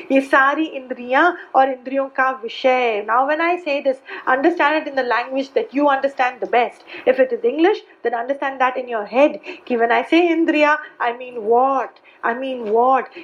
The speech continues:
कोई भी चीज़ जो स्पर्श होती है, तो हमको स्पर्श का एहसास होता है। हाँ,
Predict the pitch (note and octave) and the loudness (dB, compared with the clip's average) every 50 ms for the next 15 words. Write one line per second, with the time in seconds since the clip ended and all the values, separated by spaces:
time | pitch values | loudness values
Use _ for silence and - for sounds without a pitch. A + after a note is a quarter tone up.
0 | - - - D4+ D#4+ F#4 F#4+ - F4 F4+ F4 - D#4+ D4 A#3 _ _ _ _ - | -10 0 2 4 6 6 4 4 0 -4 -2 -4 -6 -6 -6 _ _ _ _ -4
1 | B3 B3 A#3 - - - D4 C#4+ D4 - - A#3+ A#3+ A#3 - - A#3 A3+ G#3+ G#3+ | -4 -4 -4 -4 0 2 2 2 2 -2 -6 -8 -10 -10 -8 -8 -6 -4 -4 -4
2 | G#3+ A3+ A3 A3 A3+ - B3+ A#3+ - - B3 C4 - - - B3 A#3 A3+ G#3+ G#3+ | -4 -4 -4 -4 -2 -2 -2 -2 2 0 0 0 0 0 0 0 0 0 -2 -4
3 | - - A#3+ A#3 A#3 A#3 - - A#3 A3 - - G3 G3 G#3+ G#3+ G3+ - G3 G3 | -2 0 0 2 0 -2 -4 -6 -8 -8 -2 -2 -2 -2 -2 -4 -6 -6 -4 2
4 | A#3 C4 E4+ - | 2 2 2 2